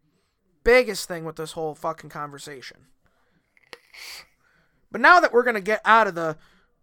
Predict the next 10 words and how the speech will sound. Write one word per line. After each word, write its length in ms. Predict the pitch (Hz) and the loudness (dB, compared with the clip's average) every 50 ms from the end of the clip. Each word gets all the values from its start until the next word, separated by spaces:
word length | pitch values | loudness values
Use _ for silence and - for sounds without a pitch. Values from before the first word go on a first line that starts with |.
| _ _ | _ _
situ-, 500 | _ - - 196 185 - - 180 202 208 | _ -6 -2 -2 -2 -2 -4 -10 -8 -8
uh, 100 | 190 196 | -8 -8
si-, 220 | 180 - - 233 208 | -8 -8 -8 -8 -6
uh, 520 | 185 190 190 180 180 175 170 170 165 160 | -6 -4 -4 -4 -4 -4 -6 -6 -8 -10
situational 1040 | 156 - - 226 180 175 - 196 190 190 190 190 - - 196 185 175 175 170 165 170 | -10 -10 -10 -10 -10 -10 -10 -8 -8 -8 -8 -8 -10 -10 -8 -8 -6 -6 -6 -8 -10
shit 220 | 160 - 214 190 190 | -10 -10 -8 -8 -8
hits 180 | 196 180 - | -8 -10 -12
the 60 | - | -12
fan 300 | 165 - 185 185 175 175 | -10 -8 -8 -8 -8 -8
shit, 360 | 175 - - 170 151 156 160 | -10 -10 -12 -12 -12 -12 -14